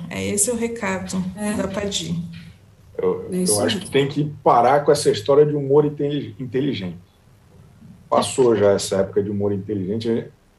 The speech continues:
Speaker 3: Gil do Vigor e Everaldo Marques vieram provar que estamos com saudade de bordão. Então a Globo precisa se atentar a esse fato aí e ter um humor um pouco menos inteligente ano que vem, por favor.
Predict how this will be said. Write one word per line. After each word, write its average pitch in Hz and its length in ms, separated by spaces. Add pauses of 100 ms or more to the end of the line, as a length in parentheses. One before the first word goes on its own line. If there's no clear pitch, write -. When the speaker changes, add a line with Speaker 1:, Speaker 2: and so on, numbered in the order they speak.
(200)
Speaker 3:
Gil 190 400
do 196 100
Vigor 113 600
e 123 100
Everaldo 120 500
Marques 120 720
vieram 117 360
provar 110 680 (280)
que - 80
estamos 113 360
com 135 140
saudade 117 580
de 117 80
bordão. 107 520 (840)
Então 113 180
a 113 60
Globo 110 420
precisa 110 440
se 110 140
atentar 104 480
a - 20
esse - 160 (160)
fato 95 320
aí 98 180 (600)
e - 120
ter 113 80
um 107 160
humor 101 240
um 98 80
pouco 113 260
menos 110 220
inteligente 104 640
ano 104 80
que 104 160
vem, - 160
por - 160
favor. - 340